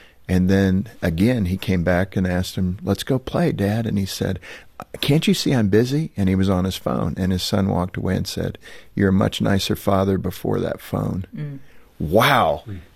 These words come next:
Speaker 1: That is a convicting
Speaker 2: Yeah,
Speaker 1: statement.
Speaker 2: yeah. And this dad, he, when he told us this, I mean, he said it was a real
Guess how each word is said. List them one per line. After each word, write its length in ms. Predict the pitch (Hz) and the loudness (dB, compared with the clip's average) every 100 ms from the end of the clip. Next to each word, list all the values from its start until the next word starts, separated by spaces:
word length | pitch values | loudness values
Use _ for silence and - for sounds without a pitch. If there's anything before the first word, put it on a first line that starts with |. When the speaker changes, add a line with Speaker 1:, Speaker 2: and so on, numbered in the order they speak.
| - | -4
Speaker 1:
That 140 | 131 | 0
is 120 | 135 | 2
a 60 | 101 | 2
convicting 640 | - 87 78 104 - 90 | 2 -2 0 0 0 -4
Speaker 2:
Yeah, 120 | 85 - | -4 -2
Speaker 1:
statement. 460 | 110 104 - - - | 0 0 -2 -8 -6
Speaker 2:
yeah. 260 | 151 147 143 - - - | -4 -2 -6 -12 -20 -10
And 180 | 147 160 | -2 2
this 160 | 196 196 | 2 2
dad, 460 | 156 165 165 139 - | 2 2 2 0 0
he, 160 | 170 185 | 4 6
when 160 | 185 185 | 6 6
he 100 | 180 | 4
told 260 | 175 175 | 4 4
us 140 | 175 165 | 4 2
this, 260 | 139 151 | 0 0
I 60 | 160 | -2
mean, 140 | 160 | 0
he 100 | 165 | 0
said 200 | 160 170 | 2 0
it 80 | 151 | 2
was 180 | 151 151 | 2 2
a 100 | 156 | 2
real 500 | 151 165 196 190 185 | 0 2 4 6 4